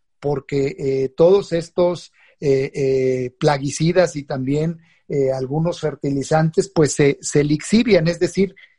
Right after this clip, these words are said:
se van hacia abajo de la tierra y llegan a los mantos freáticos y se contaminan las aguas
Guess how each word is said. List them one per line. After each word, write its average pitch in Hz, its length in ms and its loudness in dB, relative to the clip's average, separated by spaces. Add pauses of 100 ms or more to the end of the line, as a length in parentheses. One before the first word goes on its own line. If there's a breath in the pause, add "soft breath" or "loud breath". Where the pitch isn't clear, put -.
se 156 300 2
van 180 280 0
hacia 165 360 -6
abajo 165 680 -4 (300)
de 135 240 -2
la 139 140 -2
tierra 175 680 2 (280)
y 151 120 -6
llegan 165 440 0
a 160 60 -4
los 143 180 -10
mantos 156 380 -10
freáticos 175 720 -2
y 147 140 -8
se - 160 -10
contaminan 139 840 -2
las 135 220 -4
aguas 175 480 -2